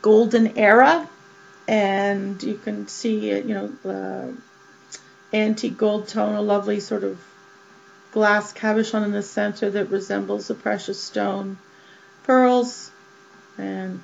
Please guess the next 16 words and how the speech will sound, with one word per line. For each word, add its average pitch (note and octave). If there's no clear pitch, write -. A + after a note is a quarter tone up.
uh, G3
amber G3+
rhinestones. G3+
And A3
it's -
marked G#3+
on G#3+
the G#3
back G3
here, G3+
um, F#3+
Sarah G3
Coventry, G3+
made G3
in A#3+
Canada A#3